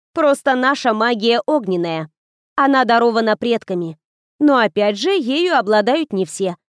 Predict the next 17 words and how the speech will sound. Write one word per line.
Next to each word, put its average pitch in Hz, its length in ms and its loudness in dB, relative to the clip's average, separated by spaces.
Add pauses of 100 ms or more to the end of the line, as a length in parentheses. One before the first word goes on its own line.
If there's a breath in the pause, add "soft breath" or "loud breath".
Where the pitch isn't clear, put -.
(280)
пояснила 208 580 0
Астарта. 165 520 -6 (380)
А 311 120 0
что 294 240 0
касается 269 520 0
полукровок, 254 760 -2 (260)
я 311 220 2
согласна 294 500 -2
с - 60 -8
тобой. 180 400 -4 (360)
Не 359 180 2
думаю, 277 400 2
что 240 200 -2
они 254 360 0
истинная 208 600 -2
причина 226 520 -4
ненависти 196 680 -4